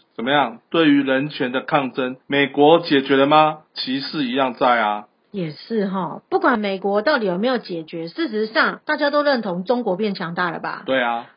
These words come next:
Speaker 2: 也成为全球数一数二大的经济体啊。这就是梅克尔他着眼的现实。
Speaker 1: 是。
Speaker 2: 用现实来考量德国跟中国之间现在与未来的关系。
Speaker 1: 正确。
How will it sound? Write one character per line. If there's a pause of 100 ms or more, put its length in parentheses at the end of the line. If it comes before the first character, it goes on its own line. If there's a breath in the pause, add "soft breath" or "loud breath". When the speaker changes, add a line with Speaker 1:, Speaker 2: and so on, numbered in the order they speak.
Speaker 2:
也
成
为
全
球
数
一
数
二
大
的
经
济
体
啊。 (280)
这
就
是
梅
克
尔
他
着
眼
的
现
实。
Speaker 1:
是。
Speaker 2:
用
现
实
来
考
量
德
国
跟
中
国
之
间 (220)
现
在
与
未
来
的
关
系。 (100)
Speaker 1:
正
确。